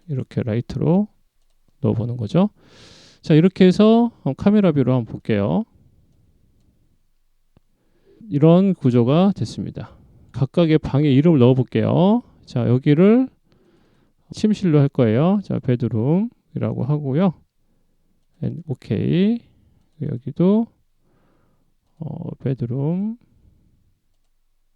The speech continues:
자, 이렇게 베드룸이 들어갔습니다. 여기는 욕실이 될 건데요.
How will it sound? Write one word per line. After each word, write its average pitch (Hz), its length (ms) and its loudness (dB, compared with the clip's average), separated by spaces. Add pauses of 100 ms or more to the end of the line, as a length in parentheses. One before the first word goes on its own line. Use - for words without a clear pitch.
(680)
자, - 140 -6
이렇게 139 240 0
베드룸이 147 340 0
들어갔습니다. 127 600 -4 (1400)
여기는 147 260 4
욕실이 151 320 4
될 139 100 4
건데요. 127 520 -2